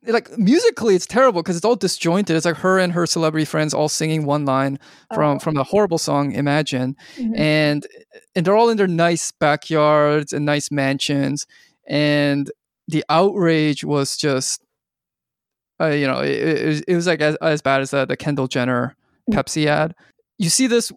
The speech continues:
Speaker 1: uh, with celebrities. Uh, you see this with, uh, the, the, the class of people who, you know, write for magazines and newspapers documenting what they're doing, and it's, it is a, I think,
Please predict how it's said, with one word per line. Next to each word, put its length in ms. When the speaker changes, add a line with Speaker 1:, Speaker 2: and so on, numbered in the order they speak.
Speaker 1:
uh, 200
with 200
celebrities. 760
Uh, 80
you 160
see 160
this 200
with, 480
uh, 340
the, 180
the, 180
the 100
class 520
of 160
people 380
who, 320
you 80
know, 80
write 180
for 140
magazines 440
and 120
newspapers 560
documenting 840
what 160
they're 100
doing, 640
and 520
it's, 420
it 140
is 340
a, 540
I 60
think, 240